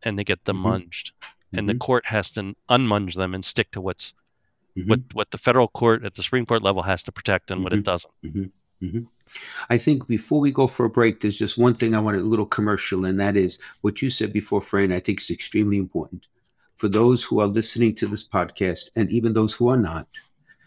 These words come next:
Speaker 2: young people and others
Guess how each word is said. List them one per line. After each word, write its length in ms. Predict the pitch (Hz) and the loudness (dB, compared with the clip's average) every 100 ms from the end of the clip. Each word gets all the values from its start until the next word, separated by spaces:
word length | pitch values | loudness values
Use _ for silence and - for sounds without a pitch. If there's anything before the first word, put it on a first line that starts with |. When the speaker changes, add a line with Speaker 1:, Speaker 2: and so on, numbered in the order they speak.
| _ - - _ - | _ -20 -20 _ -8
Speaker 2:
young 400 | 110 110 120 123 | 0 4 4 4
people 640 | - 123 127 123 120 - - | 2 0 4 6 6 2 -2
and 360 | 110 113 110 - | 2 2 0 -2
others 640 | 113 92 87 87 87 - | 2 2 0 -6 -12 -12